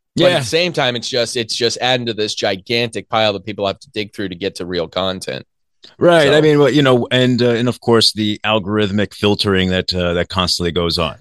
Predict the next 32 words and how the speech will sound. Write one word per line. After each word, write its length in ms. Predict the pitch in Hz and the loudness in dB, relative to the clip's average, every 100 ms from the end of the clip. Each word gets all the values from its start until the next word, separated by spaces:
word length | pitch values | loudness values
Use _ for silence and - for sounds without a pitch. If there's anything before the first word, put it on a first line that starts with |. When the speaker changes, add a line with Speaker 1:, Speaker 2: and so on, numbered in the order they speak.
| _ _ | _ _
Speaker 1:
Oh, 140 | - 90 | -10 -6
yeah. 240 | 90 85 | -4 -4
Speaker 2:
So, 240 | - 85 78 | -2 -2 -2
Speaker 1:
Oh, 100 | 98 | -4
yeah. 240 | 98 95 | -2 -2
Speaker 2:
yeah. 240 | 82 73 - - - - | -2 -4 -6 -20 -6 2
Speaker 1:
There's 220 | 214 214 | 4 4
a 60 | |
number 320 | 202 185 160 143 | 4 4 4 4
of, 120 | 127 | 4
uh, 380 | 131 131 139 123 | 4 4 2 2
variables 720 | 127 120 117 104 92 90 - _ _ - | 2 2 0 -2 -4 -6 -16 _ _ -12
that 120 | 107 | -2
go 180 | 104 101 | 2 2
into 220 | 101 98 | 2 -2
it. 120 | 95 - _ _ _ | -6 -8 _ _ _
Speaker 2:
So, 260 | - 117 110 101 | 0 2 2 2
yeah, 180 | 185 170 | 2 4
tough 280 | 151 - | 2 2
gig, 360 | - 175 208 160 | 0 2 2 2
but, 280 | 139 143 - | 4 4 4
uh, 280 | 131 131 123 | 4 6 4
Speaker 1:
Yeah. 200 | 117 117 | 2 0
Speaker 2:
you 80 | 120 | 0
know, 340 | 123 123 117 98 | 0 2 0 -2
um, 480 | 110 110 104 101 82 _ _ _ _ _ _ _ _ _ | 0 2 2 0 -4 _ _ _ _ _ _ _ _ _
uh, 280 | 101 98 78 - | -2 0 -2 0
as, 180 | 123 120 | 0 2
as 200 | 123 123 | 2 2
I, 180 | 135 123 | 4 4
you 140 | 113 | 4
know, 260 | 113 104 | 2 2